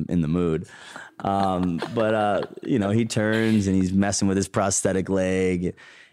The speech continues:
And it's kind of like, I feel like that line could have been read so many ways, but I did it in a way where it's like, it is a bitch, but, like, thank God it is, you know?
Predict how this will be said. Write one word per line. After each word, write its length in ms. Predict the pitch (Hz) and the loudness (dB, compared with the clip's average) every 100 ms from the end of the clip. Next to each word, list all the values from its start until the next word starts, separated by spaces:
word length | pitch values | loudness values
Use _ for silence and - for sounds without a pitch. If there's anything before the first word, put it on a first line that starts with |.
| _ - | _ -4
And 640 | 104 104 101 104 104 98 - | -2 0 0 2 2 0 -2
it's 280 | 101 110 - | -2 -2 -4
kind 260 | - 135 151 | -4 -2 0
of 100 | 147 | 0
like, 340 | 147 139 - _ _ _ - - | 0 0 -6 _ _ _ -16 -6
I 40 | 113 | -2
feel 140 | 143 | 0
like 80 | 135 | 2
that 140 | 135 107 | 2 2
line 220 | 117 123 | 2 2
could 80 | 127 | 4
have 60 | |
been 160 | 117 117 | 4 4
read 180 | 110 107 | 4 2
so 140 | 120 | 2
many 160 | 110 110 | 2 4
ways, 560 | 101 101 113 131 127 - | 2 2 2 0 -2 -6
but 520 | 95 101 98 92 - | -4 -2 0 0 -2
I 400 | - 101 101 101 98 | -4 0 2 2 2
did 160 | 101 | 0
it 120 | 101 101 | 2 2
in 80 | |
a 60 | 98 | 2
way 240 | 92 95 95 | 2 2 2
where 140 | 92 | 0
it's 160 | 90 98 | -2 -2
like, 380 | 92 90 - - _ _ _ _ - | 0 -2 -4 -16 _ _ _ _ -2
it 140 | 92 | 2
is 200 | 95 101 | 4 2
a 60 | 117 | 2
bitch, 420 | 120 127 - - | 2 2 0 -2
but, 140 | 92 | -2
like, 440 | 87 85 82 80 - _ _ _ _ _ _ _ _ _ - | 0 -2 -4 -8 -18 _ _ _ _ _ _ _ _ _ -8
thank 240 | 113 135 101 | 0 0 0
God 280 | 73 69 | -4 -4
it 140 | 71 64 | -6 -6
is, 300 | 50 50 95 | -6 -6 -4
you 80 | 92 | -2
know? 360 | 90 92 110 | 0 0 -2